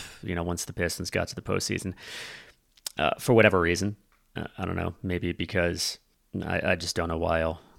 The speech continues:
share some speculation later in the episode. He's been terrible. Like, um, arguably worse than Dwayne Casey. I never thought I'd find myself in a situation after any number of games in which I felt like, okay, Dwayne Casey is a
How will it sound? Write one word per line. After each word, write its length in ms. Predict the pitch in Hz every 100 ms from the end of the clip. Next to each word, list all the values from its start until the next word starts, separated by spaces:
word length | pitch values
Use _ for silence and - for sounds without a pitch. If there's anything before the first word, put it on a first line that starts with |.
| _
share 280 | - - 87
some 260 | 82 85 95 _ _ _
speculation 600 | - - 90 90 90 85
later 160 | 85 85
in 80 | 82
the 100 | 85
episode. 320 | 90 - 87
He's 140 | 92
been 120 | 85
terrible. 400 | 87 87 - 92 - _ _ -
Like, 320 | - 80 -
um, 320 | 87 87 90 - _ - -
arguably 300 | 101 92 90
worse 240 | 87 82
than 120 | -
Dwayne 260 | 87 85 82
Casey. 300 | 85 82 92
I 40 |
never 140 | 87 85
thought 160 | 90
I'd 100 | 87
find 200 | - 87
myself 480 | 87 87 92 87 - - _ - _ _
in 120 | - 92
a 40 |
situation 720 | - 98 - 87 87 92 85 - - _ -
after 200 | 90 101
any 140 | 104
number 240 | 87 85 85
of 100 | -
games 420 | 85 82 80 -
in 160 | -
which 220 | 87 82 90
I 80 |
felt 500 | 82 - - 87 85
like, 340 | 92 85 - -
okay, 300 | 90 - 90
Dwayne 260 | 85 92 87
Casey 360 | 92 87 90
is 160 | 85 85
a 240 | 85 82